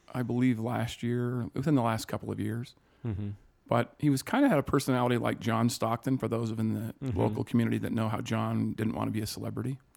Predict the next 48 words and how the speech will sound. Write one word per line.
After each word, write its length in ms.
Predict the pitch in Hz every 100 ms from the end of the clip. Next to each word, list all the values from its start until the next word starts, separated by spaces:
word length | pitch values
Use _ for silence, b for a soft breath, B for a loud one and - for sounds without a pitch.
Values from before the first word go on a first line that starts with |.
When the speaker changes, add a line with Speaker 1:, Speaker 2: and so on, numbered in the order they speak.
| _
Speaker 2:
Right. 340 | - 98 98 101 B B
Speaker 1:
And 140 | - 123
people 220 | 143 123
said, 160 | 117
"Well, 100 | 117 135
he's 140 | 165
rude." 380 | 160 240 165 - 123 -
No, 220 | 220 262 180
he's 300 | 180 - -
saying, 400 | - 143 135 117 - _ -
"I'm 120 | 147
not 180 | 160 165
that 140 | 165
big 120 | 165 165
a 60 |
deal. 240 | 156 190 135
I'm 100 | 120
just 180 | 139 -
a 40 |
guy 180 | 131 131
who 60 | 147
plays 220 | - 147
basketball." 540 | 151 - - - 113 104
Speaker 2:
Just 120 | 131
a 80 | 131
guy. 420 | 117 95 85 98
Speaker 1:
And 160 | 131 135
that's 180 | 139 139
the 60 |
way 140 | - 143
Neil 280 | 147 156
treated 380 | 175 - 127 120
it, 120 | -
too. 220 | - 190 139
He's 160 | 120
like, 180 | 127 127
"Yeah, 140 | 202
I 60 | 214
was 120 | 143
the 60 | 139
first 180 | 143 147
guy 80 |
to 60 | 147
walk 220 | 147 147
on 100 | 156
the 60 | 151
moon. 240 | 175 170
So 240 | 113 135